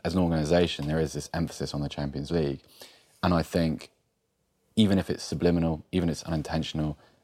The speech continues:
um, over time, that's gonna be reflected in your domestic performances. I think this is a, a mistake because I, I really, Man City are, are, are they actually going to be good enough to, to, to compete with teams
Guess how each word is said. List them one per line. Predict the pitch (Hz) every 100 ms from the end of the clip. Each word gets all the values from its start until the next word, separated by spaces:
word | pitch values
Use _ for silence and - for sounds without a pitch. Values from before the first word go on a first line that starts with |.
| _
um, | 80 80 76 - - _ _ _ -
over | 98 85
time, | - 117 104 76 69 -
that's | 80
gonna | - 101 82
be | 85
reflected | 82 - 90 - 80 80
in | 76
your | 76
domestic | 71 80 - -
performances. | - 92 87 - 65 - _ -
I |
think | 117 107 - _
this | 92 82
is | 85
a, | 73 - 92
a |
mistake | 82 131 78
because | 78 -
I, | 82 80 - - - _ _ _ -
I |
really, | 92 92 87
Man | 80 82
City | - 92 87
are, | 82 71 - - -
are, | 87
are | 90 67
they | 87 92
actually | 95 - 92
going | 82 85 82
to | -
be | 78
good | 85
enough | 85 85 82
to, | - 78 76 -
to, | - - 76 76 71
to | - - -
compete | 80 - 87 78
with | 71 73
teams | - 85 80 76